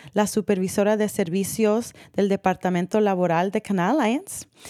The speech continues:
Y también tenemos a Regina Vindel, supervisora de Fuerza Laboral de Canal Alliance. Gracias por estar aquí con nosotros hoy.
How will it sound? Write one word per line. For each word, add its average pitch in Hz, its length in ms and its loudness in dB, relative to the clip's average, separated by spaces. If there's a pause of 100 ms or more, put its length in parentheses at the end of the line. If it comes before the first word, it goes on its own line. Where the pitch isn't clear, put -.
(160)
Y 220 120 -4
también 208 360 0
tenemos 214 480 2
a 208 100 2
Regina 196 520 2
Vindel, 240 560 2
supervisora 208 960 0
de 196 220 0
Fuerza 190 360 0
Laboral 202 540 2
de 190 120 0
Canal 180 380 0
Alliance. 330 420 -4 (220)
Gracias 220 400 -2
por 240 120 0
estar 220 280 0
aquí 214 200 -4
con 220 140 0
nosotros 214 460 -2
hoy. 254 160 -2